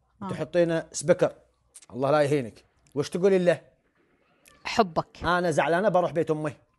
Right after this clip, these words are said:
Speaker 2: مع السلامة. طق، تقفلي. نبغى نشوف كيف بيزي-، بيرجع يدق عليك، يشوف الطريقة كيف، ولا بيفرح بينتسم منك. يلا.
Speaker 1: أنت جيت في الوقت الخطأ. الحكم الثاني.
Speaker 2: الحكم الثاني.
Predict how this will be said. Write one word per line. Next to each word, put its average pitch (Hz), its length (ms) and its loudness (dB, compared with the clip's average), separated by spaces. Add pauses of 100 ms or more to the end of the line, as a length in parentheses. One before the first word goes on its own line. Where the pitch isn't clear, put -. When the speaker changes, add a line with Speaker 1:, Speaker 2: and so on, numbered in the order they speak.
(200)
Speaker 2:
مع 127 100 -4
السلامة. 127 360 -4 (120)
طق، - 120 -6 (360)
تقفلي. 117 360 -10 (120)
نبغى 139 220 -6
نشوف 143 200 -10
كيف 127 180 -10 (280)
بيزي-، 156 260 -4
بيرجع 147 240 0
يدق 147 220 -4
عليك، 233 240 0
يشوف 151 240 -8
الطريقة 165 360 -6
كيف، 220 200 -6
ولا 170 280 0 (320)
بيفرح 180 340 2
بينتسم 160 460 -2
منك. 135 200 -6 (300)
يلا. 127 160 -8 (1500)
Speaker 1:
أنت 269 360 4
جيت 269 220 4
في - 100 -6
الوقت 247 300 6
الخطأ. 208 500 4 (320)
الحكم 262 400 6
الثاني. 175 460 4 (1400)
Speaker 2:
الحكم 170 320 -4
الثاني. 147 380 -2